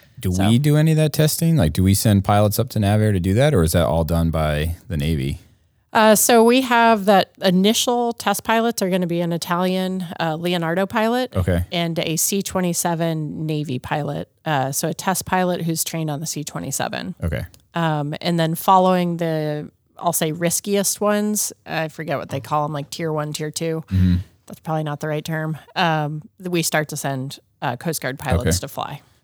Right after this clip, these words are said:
Speaker 1: Yeah, I mean, maybe we don't have enough pilots or the Navy isn't interested, but I always thought it'd be interesting to have, um, an engineering billet at pax to learn how to fly all our different airframes and be our test pilot, you know, or one or two.
Speaker 2: So C G nine usually funds a, uh,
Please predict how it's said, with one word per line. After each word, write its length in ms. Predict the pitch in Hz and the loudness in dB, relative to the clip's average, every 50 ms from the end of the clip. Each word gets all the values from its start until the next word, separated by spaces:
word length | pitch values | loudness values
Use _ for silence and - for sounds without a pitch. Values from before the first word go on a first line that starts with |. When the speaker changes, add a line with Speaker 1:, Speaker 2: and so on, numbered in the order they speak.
| _ _ | _ _
Speaker 1:
Yeah, 260 | - 92 87 85 65 69 | 0 2 4 4 4 4
I 40 | 95 | 4
mean, 320 | 95 90 90 87 71 67 110 | 4 6 4 4 2 2 2
maybe 180 | 104 98 95 | 4 4 6
we 140 | 92 92 90 | 6 6 6
don't 120 | 90 80 | 4 4
have 120 | 87 90 82 | 4 4 2
enough 220 | 82 87 85 - | 2 2 0 2
pilots 480 | - 92 90 90 90 90 90 87 - 95 | 2 4 4 6 6 4 4 2 0 0
or 200 | 85 85 85 82 | 2 4 4 4
the 80 | 80 | 4
Navy 260 | 82 82 82 82 80 82 | 4 4 4 4 2 2
isn't 180 | 82 85 78 | 2 2 2
interested, 440 | 78 85 92 - - - 80 78 67 | 2 2 0 -2 -2 -2 -2 -2 0
but 80 | - 78 | 2 2
I 40 | |
always 180 | 82 87 85 - | 4 4 4 4
thought 60 | 98 | 2
it'd 100 | 90 80 | 0 2
be 100 | 85 80 | 2 2
interesting 440 | 78 78 76 76 73 - - 82 73 | 2 2 2 0 -2 -2 -2 -2 0
to 80 | 65 71 | 0 0
have, 240 | 78 76 76 73 | 0 0 0 0
um, 420 | 73 69 69 67 67 78 87 92 - - | 0 0 0 0 -2 -2 -4 -6 -6 -2
an 80 | 87 85 | 0 2
engineering 400 | 85 85 - 80 80 76 76 73 | 2 2 2 0 0 0 0 0
billet 360 | 65 76 73 73 69 - - - - - - _ _ - - | 0 0 0 0 -2 -2 -6 -10 -20 -20 -20 _ _ -6 -2
at 160 | 80 69 - | -2 -2 -2
pax 440 | - 90 85 82 76 - - - - | -2 -2 0 0 0 -2 -4 -6 -4
to 400 | - 87 76 71 71 67 78 87 - _ _ _ _ _ _ _ _ _ _ _ _ _ | -2 0 0 0 0 -2 -4 -6 -8 _ _ _ _ _ _ _ _ _ _ _ _ _
learn 420 | 98 87 87 95 95 90 87 82 82 - _ _ - | -2 2 4 4 4 4 2 0 -2 -6 _ _ -2
how 120 | 101 101 92 | 0 0 0
to 40 | 87 | 2
fly 180 | - 101 95 92 | 2 4 4 6
all 120 | 92 92 | 6 6
our 80 | 92 92 | 4 4
different 260 | 90 87 82 92 90 95 | 4 2 0 2 2 2
airframes 380 | 98 92 90 82 80 82 - | 2 2 0 0 0 0 -2
and 80 | 82 76 | -2 -2
be 120 | 80 73 | -2 -2
our 80 | 65 71 | -2 -2
test 260 | - 82 82 - - | 0 -2 -2 -2 -2
pilot, 300 | - 73 71 69 67 76 | -2 -2 0 0 -2 0
you 100 | 90 90 | 0 0
know, 140 | 73 67 - - - - | 0 -2 -4 -6 -6 -6
or 140 | 85 71 65 | -4 -4 -2
one 200 | 73 76 76 71 | -2 -4 -4 -4
or 60 | 69 | -4
two. 360 | 69 - 71 69 73 73 78 82 - - _ | -4 -4 -2 -2 0 -2 -2 -4 -8 -14 _
Speaker 2:
So 240 | - - - 269 262 | -4 0 2 2 2
C 220 | 247 - 302 320 | 2 0 -2 -2
G 160 | 403 - 339 277 | 0 0 2 2
nine 300 | 220 190 190 202 208 208 | 2 4 4 4 2 2
usually 320 | 202 202 190 202 196 185 | 2 0 2 0 0 0
funds 500 | - - 202 190 190 196 196 196 185 175 | 0 0 0 2 2 2 0 0 0 -2
a, 300 | 196 - 165 175 175 170 | -2 0 0 0 2 2
uh, 320 | 170 165 160 160 156 156 | 2 2 2 0 0 -2